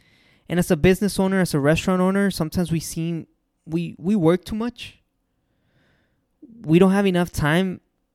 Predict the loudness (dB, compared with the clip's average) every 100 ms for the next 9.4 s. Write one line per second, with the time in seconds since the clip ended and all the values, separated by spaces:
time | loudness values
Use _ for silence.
0 | _ -4 -2 0 0 0 2 2 0 -6
1 | -4 -2 0 -2 -4 -6 -4 -4 -4 _
2 | _ _ _ _ _ _ _ _ _ _
3 | _ _ _ _ _ _ _ _ -4 -2
4 | 0 0 2 2 2 0 -2 -4 -2 2
5 | 4 4 2 -2 -8 -10 -14 _ _ _
6 | _ _ _ _ _ _ _ _ _ _
7 | _ _ -2 0 2 4 4 0 _ 0
8 | 2 4 2 0 4 4 4 2 2 -2
9 | -2 -2 -4